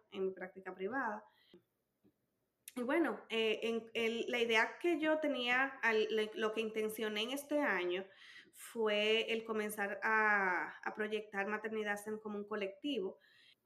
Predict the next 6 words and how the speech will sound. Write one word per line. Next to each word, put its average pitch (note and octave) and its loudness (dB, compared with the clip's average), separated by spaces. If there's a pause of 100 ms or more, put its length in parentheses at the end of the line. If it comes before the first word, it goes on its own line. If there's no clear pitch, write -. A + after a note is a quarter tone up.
(340)
Y, G3+ -2
y A#3+ -6
bueno, E4 0
la B3+ 4
idea G#3 4
es A#3 0